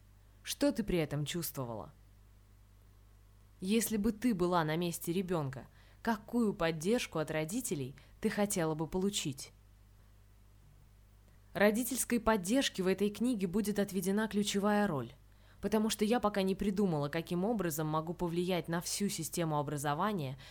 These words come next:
перестроить ее таким образом, чтобы каждому ребенку было в ней комфортно. Но я знаю,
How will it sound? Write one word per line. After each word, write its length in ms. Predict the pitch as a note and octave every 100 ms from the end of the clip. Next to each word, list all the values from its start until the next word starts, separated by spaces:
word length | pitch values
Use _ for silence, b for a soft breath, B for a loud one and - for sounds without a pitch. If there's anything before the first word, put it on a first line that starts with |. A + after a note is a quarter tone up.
| B B
перестроить 580 | A#3+ A3+ A3+ A#3 B3 A#3
ее 140 | G#3+
таким 520 | A3 G#3 G#3 A#3+ A#3+ G#3
образом, 460 | C4 A#3 F3+ E3+
чтобы 320 | E3 G3+ F#3
каждому 540 | G#3 A3 A#3+ F#3+ F3+ E3+
ребенку 500 | F3 D#3+ C4 C4 F3+
было 240 | F3 G#3+
в 80 | G3
ней 160 | G3+ G3+
комфортно. 720 | G3 G3+ G#3+ F3 C3+ G#2 - - b b b b b -
Но 140 | F3
я 220 | F3+ F#3 F3
знаю, 440 | E3 C3+ A2+